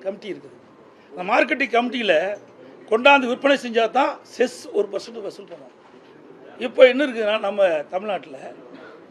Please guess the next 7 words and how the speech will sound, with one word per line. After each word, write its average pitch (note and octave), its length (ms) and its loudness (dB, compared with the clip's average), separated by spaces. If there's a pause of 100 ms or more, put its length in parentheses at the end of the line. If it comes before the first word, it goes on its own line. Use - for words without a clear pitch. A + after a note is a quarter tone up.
வெளியில D4+ 360 6 (440)
இன்னைக்கு G3 260 -2 (800)
சேலத்துல G#3 440 2 (380)
இருக்குது, D3+ 260 -12 (360)
மார்க்கெட் F#3+ 340 -6
கமிட்டிங்க E3 320 -12
இருக்குது, B2+ 260 -20